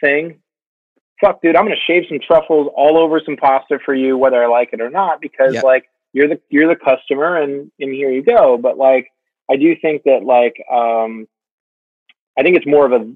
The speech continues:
Speaker 1: I, I feel like it ends up being more of a customer driven market on that end of things. Um, if you can continue to survive making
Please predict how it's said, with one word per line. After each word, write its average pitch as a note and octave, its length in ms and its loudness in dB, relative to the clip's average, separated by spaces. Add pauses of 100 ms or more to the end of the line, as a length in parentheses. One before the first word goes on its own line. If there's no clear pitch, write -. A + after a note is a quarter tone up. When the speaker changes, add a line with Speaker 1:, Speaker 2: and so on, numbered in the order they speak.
(140)
Speaker 1:
I, C3 80 0 (140)
I C3 40 -2
feel D#3 140 2
like C#3+ 100 4
it C3+ 60 4
ends C3 180 0
up B2 100 -6
being B2+ 220 -4
more B2 120 0
of A#2 60 0
a A#2 60 -4
customer B2+ 440 -4
driven A#2 460 -2 (400)
market A#2+ 440 0
on A2+ 200 0
that A#2+ 280 0
end B2 160 -4
of A2 120 -4 (120)
things. A2 400 -6 (520)
Um, A2+ 460 -2 (720)
if A#2+ 140 -12
you D#3 120 4
can D#3+ 140 0
continue C#3+ 400 0
to B2+ 360 4 (540)
survive B2 540 4
making A#2+ 680 -6